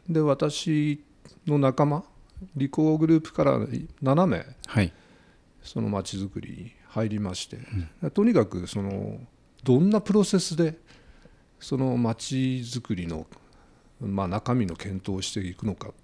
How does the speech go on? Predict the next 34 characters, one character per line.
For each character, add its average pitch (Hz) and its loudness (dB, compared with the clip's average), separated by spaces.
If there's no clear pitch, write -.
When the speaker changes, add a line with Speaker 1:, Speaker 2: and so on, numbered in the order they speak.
Speaker 1:
て 107 -4
い 101 0
う - 0
よ 101 -4
う - -6
な 87 -6
と - -16
こ 110 -4
ろ 92 -4
を 90 -6
知 - -4
り 110 0
た 117 -2
く - -12
て、 - -10
そ - -4
の 107 -2
街 117 0
づ 170 2
く 190 0
り 180 -2
協 185 6
議 180 0
会 117 4
っ - -4
て - -16
い - -16
う - -12
の 98 -14
が、 - -18
Speaker 2:
は 117 2
い。 90 2
Speaker 1:
え 95 -4
ー、 - -20